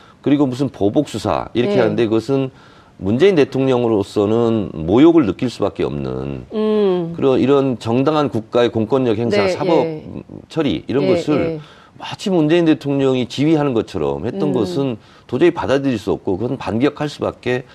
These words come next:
Speaker 1: 없었다.
Speaker 2: 네.
Speaker 1: 어, 그런 생각이 좀 들고요.
Speaker 2: 예.
Speaker 1: 어, 이명박 대통령이 원망을 하려면
Speaker 2: 네.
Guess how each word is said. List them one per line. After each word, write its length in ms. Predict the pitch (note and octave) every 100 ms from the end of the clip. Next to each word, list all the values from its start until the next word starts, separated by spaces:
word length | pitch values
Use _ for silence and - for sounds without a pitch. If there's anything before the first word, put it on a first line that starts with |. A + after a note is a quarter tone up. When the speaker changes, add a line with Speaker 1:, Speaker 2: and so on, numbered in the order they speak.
| - _
Speaker 1:
없었다. 580 | G#2+ B2 - - C#2+ D2+
Speaker 2:
네. 360 | F#3+ F3 D#3+ D#3+ D#3+
Speaker 1:
어, 280 | D2+ C#2 C2+
그런 180 | G#2 G#2
생각이 520 | G2+ F2+ E2 D#2+ C#2
좀 160 | - D2+
들고요. 420 | - G#2+ A2+ C2+ A1+
Speaker 2:
예. 220 | G3 F3 D#3 - - - - -
Speaker 1:
어, 520 | F#2+ F#2+ F#2+ F#2+ F#2
이명박 560 | A#2 B2 F#3+ A3+ A3 F#3
대통령이 960 | F3 D#3 E3 D#3 D3 C#3 C#3 C#3 C#3 A#2+
원망을 360 | F#2+ A#2 F#3+ A3
하려면 580 | D#3 G#2 A#2 D3 D2
Speaker 2:
네. 280 | G3+ F#3+ D#3+